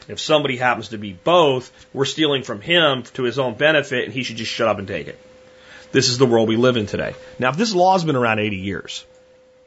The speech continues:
and the people that you would think opposed to it are actually for it, doesn't it make my case that the average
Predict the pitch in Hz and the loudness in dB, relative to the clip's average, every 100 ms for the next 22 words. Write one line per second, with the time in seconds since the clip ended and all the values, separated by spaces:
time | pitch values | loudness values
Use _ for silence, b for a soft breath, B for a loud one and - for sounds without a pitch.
0 | - - 113 120 123 127 107 B B B | -20 -10 -2 2 4 2 0 B B B
1 | 113 175 240 226 190 147 147 131 - 185 | -4 0 2 2 2 2 2 2 2 0
2 | 160 - 156 185 175 143 123 127 123 120 | 0 0 2 2 0 -2 2 2 2 0
3 | 113 98 - 165 131 101 - B B B | -8 -10 -4 2 2 2 -4 B B B
4 | B 147 143 147 190 190 151 147 139 135 | B 2 4 4 4 4 4 4 4 2
5 | 127 123 110 104 - 165 143 - - - | -2 0 0 -4 0 2 4 0 -4 -6
6 | - - - - - - - - B B | -6 -12 -20 -20 -20 -20 -20 -20 B B
7 | B 127 147 143 135 - - 135 160 170 | B -2 0 0 -4 -4 0 4 2 4
8 | 175 175 165 | 2 2 -2